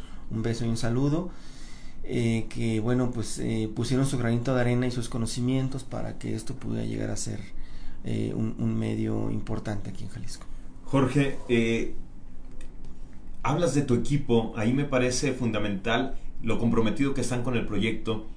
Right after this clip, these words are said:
Speaker 2: porque hay casos muy puntuales donde, te lo digo de manera muy personal, veo que son los primeros que están.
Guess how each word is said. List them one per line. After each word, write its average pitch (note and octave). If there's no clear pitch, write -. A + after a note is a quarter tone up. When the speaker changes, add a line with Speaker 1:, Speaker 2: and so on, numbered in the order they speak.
Speaker 2:
porque G2+
hay A2+
casos C3
muy A#2
puntuales C3
donde, G2+
te G2+
lo G2
digo C#3
de B2+
manera A2+
muy B2
personal, A#2
veo A#2
que D#3
son D3
los -
primeros A#2+
que -
están. D3